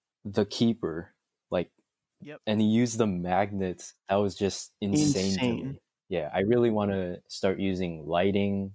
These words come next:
Speaker 1: or, like, pretty much any other material and try and incorporate that with Lego.
Speaker 2: Yeah.
Speaker 1: But ob-, but obviously, like, Hoodie and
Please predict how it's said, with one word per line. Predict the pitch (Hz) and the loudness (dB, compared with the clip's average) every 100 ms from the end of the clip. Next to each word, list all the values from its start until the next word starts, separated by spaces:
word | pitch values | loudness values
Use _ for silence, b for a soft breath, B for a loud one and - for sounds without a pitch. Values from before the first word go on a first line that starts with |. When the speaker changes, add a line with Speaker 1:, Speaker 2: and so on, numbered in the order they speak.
| - | -4
Speaker 1:
or, | 107 | 0
like, | 98 95 _ - | 0 -2 _ -6
pretty | 127 | 0
much | 135 - - | 0 -2 -6
any | 101 101 98 | 0 2 2
other | 87 95 98 101 - _ _ _ 87 | 0 2 0 -2 -8 _ _ _ -10
material | 85 95 87 98 107 113 _ _ | -6 -2 2 2 2 -2 _ _
and | 92 | -8
try | 107 101 | -2 0
and | 90 | -2
incorporate | 82 82 92 87 78 80 - | -6 -8 -8 -8 -8 -10 -10
that | - - _ | -12 -14 _
with | 87 - | -16 -10
Lego. | 80 - - - _ _ _ _ _ | -10 -10 -14 -18 _ _ _ _ _
Speaker 2:
Yeah. | 139 127 110 | -6 -4 2
Speaker 1:
But | 110 | 4
ob-, | 117 113 107 | 4 2 2
but | |
obviously, | 104 101 92 87 - 90 | 4 4 2 -2 0 0
like, | 85 78 - _ _ _ _ | 0 -4 -10 _ _ _ _
Hoodie | 113 101 95 90 | 2 4 4 2
and | 87 80 | 0 -4